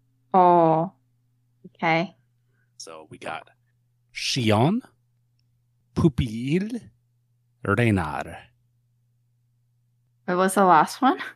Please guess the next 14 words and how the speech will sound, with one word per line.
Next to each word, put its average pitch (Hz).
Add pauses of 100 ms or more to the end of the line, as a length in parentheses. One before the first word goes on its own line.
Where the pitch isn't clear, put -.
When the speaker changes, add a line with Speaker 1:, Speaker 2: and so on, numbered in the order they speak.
(720)
Speaker 2:
Renard. 92 (2500)
Speaker 1:
What 196
was 202
the 208
first 156
one? 269 (480)
Speaker 2:
<laughs> -
Shion. 92 (1600)
Speaker 1:
Mm. 175 (1300)
The 208
second 220
one? 320
<laughs> - (560)
Speaker 2:
Pupil. 131